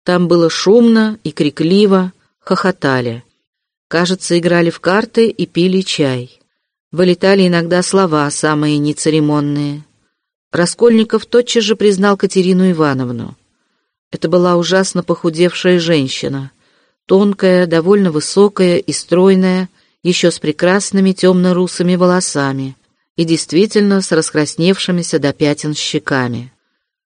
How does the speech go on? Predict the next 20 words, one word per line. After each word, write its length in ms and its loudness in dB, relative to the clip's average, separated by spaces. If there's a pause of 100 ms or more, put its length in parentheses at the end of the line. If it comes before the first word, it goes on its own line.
(180)
Она 220 0
ходила 420 2
взад 340 -2
и 40 -4
вперёд 540 0
по 80 -4
своей 420 0
небольшой 520 0
комнате, 640 0 (300)
сжав 440 -2
руки 340 0
на 120 2
груди, 500 0 (240)
с 80 -8
запёкшимися 840 0
губами, 640 -2 (400)
и 100 0
неровно, 560 4
прерывисто 720 -2
дышала. 720 -4